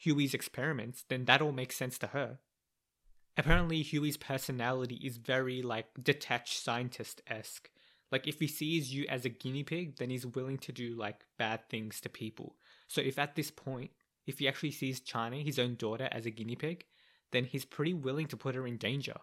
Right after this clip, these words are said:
We learned that the only person he actually has, like, a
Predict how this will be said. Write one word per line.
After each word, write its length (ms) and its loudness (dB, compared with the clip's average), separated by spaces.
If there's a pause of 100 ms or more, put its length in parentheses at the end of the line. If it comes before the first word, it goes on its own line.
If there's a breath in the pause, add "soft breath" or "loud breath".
(1120)
We 120 6
learned 300 4
that 140 2
the 160 -6
only 300 4
person 580 -4
he 200 -4
actually 440 2
has, 260 -2
like, 120 -4
a 100 -6